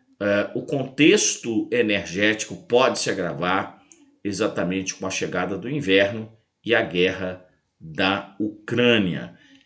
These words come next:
Então, normalmente a crise política, ela tem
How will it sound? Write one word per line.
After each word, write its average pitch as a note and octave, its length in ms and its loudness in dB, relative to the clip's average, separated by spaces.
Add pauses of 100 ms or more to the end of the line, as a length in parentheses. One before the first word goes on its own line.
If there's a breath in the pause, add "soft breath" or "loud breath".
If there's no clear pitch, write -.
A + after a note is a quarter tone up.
(120)
Então, B2 840 -2 (100)
normalmente B2 920 0
a C3 40 2
crise A#2+ 420 -6
política, A2 800 -2 (320 loud breath)
ela A2+ 640 2 (100)
tem A2+ 560 2